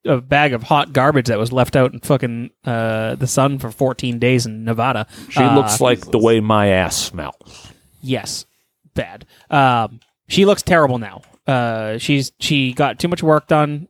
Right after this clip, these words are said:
Speaker 1: I'm talking O G Jenna Jameson. Jenna Jameson, like, put porn back on the map,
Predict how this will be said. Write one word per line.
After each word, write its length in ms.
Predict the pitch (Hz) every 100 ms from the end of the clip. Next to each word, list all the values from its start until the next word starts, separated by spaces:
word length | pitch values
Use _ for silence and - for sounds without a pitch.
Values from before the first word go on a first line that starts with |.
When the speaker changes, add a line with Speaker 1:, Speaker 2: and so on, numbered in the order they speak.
| -
Speaker 1:
I'm 260 | 143 151
talking 300 | 156 156 135 -
O 220 | 180 202
G 260 | 165 180 165
Jenna 300 | 143 143 139
Jameson. 460 | 131 113 113 110 - - -
Jenna 240 | 190 220
Jameson, 640 | 190 180 180 180 175 170 - _ _ -
like, 260 | 117 - _ _ _
put 280 | - 196 -
porn 420 | - 160 156 151
back 320 | 131 127 170 226
on 120 | 226
the 80 | 226
map, 360 | 220 247 277